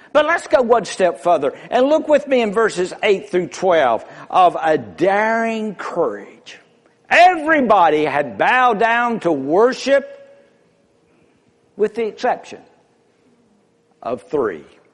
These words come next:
Listen what the Bible says in verse eight and following. It says, "Therefore, at the time certain,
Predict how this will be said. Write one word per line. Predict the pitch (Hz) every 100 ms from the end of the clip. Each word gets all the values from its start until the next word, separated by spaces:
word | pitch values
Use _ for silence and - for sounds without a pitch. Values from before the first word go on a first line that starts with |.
| _ _ _ _ _ _
Listen | 220 233 208 147
what | 127
the | 120
Bible | 113 117 123 113 113
says | - 131 117
in | 117 113
verse | 117 110 -
eight | 117 120 117 117 - _ _ _
and | - 120
following. | 104 127 120 127 135 160 170 _ _ _ _ _ _ _ _ - -
It | 277 285
says, | - 247 190 -
"Therefore, | 196 233 254 - - 214 196 170 139 -
at | 175 -
the | 139
time | 135 - 180 220 247 254 214
certain, | - - 165 117 82 80 76